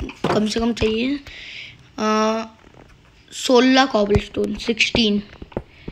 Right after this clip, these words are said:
sixteen cobblestone चाहिए। तो मैं sixteen cobblestone mine करता हूँ। कितना हो गया? नाइन ना, सिक्सटीन चाहिए भाई अपने को।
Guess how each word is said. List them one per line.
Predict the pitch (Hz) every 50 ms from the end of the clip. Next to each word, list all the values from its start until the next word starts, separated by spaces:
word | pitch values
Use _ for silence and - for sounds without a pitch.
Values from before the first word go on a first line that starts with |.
| - - - - - - - - -
sixteen | - - 233 - - - 247 233 233 226
cobblestone | - 226 214 220 226 220 - - 220 226
चाहिए। | 214 226 214 220 226 226
तो | 226 -
मैं | 214 208 208
sixteen | 202 - 202 - - - - 214 214
cobblestone | 208 220 208 208 208 208 - - 214 208
mine | 208 208 220 233
करता | - 240 233 233 - 254
हूँ। | 254 254 - - - - - - - - - - - - - - - - - - - - - - -
कितना | - 220 - 226 233
हो | 226
गया? | 233 240
नाइन | 240 226 214 208 208 220 226
ना, | 226 240 294 294 - - - - - -
सिक्सटीन | - 240 226 - - - 262 269 262
चाहिए | 226 226 202 214 208
भाई | 220 214 220 240
अपने | 233 214 240 220 208
को। | - - 208 -